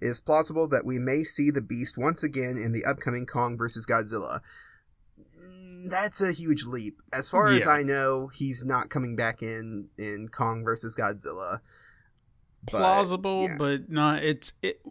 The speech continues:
Speaker 2: what we're working off there is rumors. You know, rumors
Speaker 1: Right.
Speaker 2: of what that end credit scene, if you haven't seen the end credit scene to King of the Monsters, spoilers, three, two, one,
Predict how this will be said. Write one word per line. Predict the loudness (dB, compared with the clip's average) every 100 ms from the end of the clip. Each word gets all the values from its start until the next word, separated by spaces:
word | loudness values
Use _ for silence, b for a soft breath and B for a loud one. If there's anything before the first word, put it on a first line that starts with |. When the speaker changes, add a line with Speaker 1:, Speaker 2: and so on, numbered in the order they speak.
| -8
Speaker 2:
what | -2 6 6 6
we're | 6
working | 8 8 6 8
off | 6 6
there | 4 6 6
is | 4 0 0
rumors. | 4 4 4 -4 -14 -14 -16 _ b b b b b -2
You | 2
know, | 4 2
rumors | 6 8 10 8 6
Speaker 1:
Right. | 2
Speaker 2:
of | 0
what | 2 6 6 4
that | 2 2
end | 2 2 2
credit | 2 2 2
scene, | -2 0
if | 0 4
you |
haven't | 6 4
seen | 2 2
the | 4 4
end | 2
credit | 0 -2 -4
scene | -2 0 0 -2
to | -6 -4 -4 -4 -8 _
King | 0 2 4
of |
the | 4
Monsters, | 4 2 0 -4 -4
spoilers, | -2 0 2 0 -2
three, | -2 0 0
two, | -2 -2 2 2 2
one, | 2 2 2